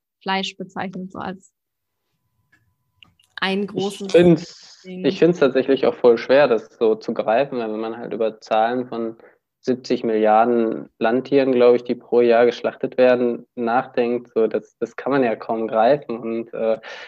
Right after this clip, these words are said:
Speaker 2: ja, dass da halt wirklich hinter jedem einzelnen dieser Lebewesen, äh, ja, eine, eine eigene Persönlichkeit, eine eigene Seele, ähm, und eben auch ein, ein fühlendes, äh,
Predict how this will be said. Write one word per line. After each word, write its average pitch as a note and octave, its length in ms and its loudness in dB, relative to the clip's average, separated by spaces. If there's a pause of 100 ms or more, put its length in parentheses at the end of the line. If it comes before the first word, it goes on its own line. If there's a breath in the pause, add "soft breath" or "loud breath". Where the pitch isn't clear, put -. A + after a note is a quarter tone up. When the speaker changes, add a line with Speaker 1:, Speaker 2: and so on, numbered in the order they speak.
(260 loud breath)
Speaker 2:
ja, A#2 140 -2
dass A#2+ 200 -2
da A2 140 -2
halt A#2+ 200 0
wirklich B2+ 340 2
hinter A2+ 420 2
jedem B2 420 4
einzelnen B2+ 500 0
dieser A#2 280 4
Lebewesen, B2 880 4
äh, A2+ 360 -4 (460 soft breath)
ja, A2 140 2
eine, A2 240 0
eine A2+ 260 -2
eigene A#2 280 0
Persönlichkeit, A#2+ 720 0
eine A#2 100 0
eigene A#2 300 0
Seele, A#2+ 580 4
ähm, A#2 400 -2
und A2+ 180 -10
eben A2 220 -8
auch A2+ 380 -10
ein, A2+ 400 -8
ein A#2 180 -10 (120)
fühlendes, A#2+ 640 2
äh, A#2 260 0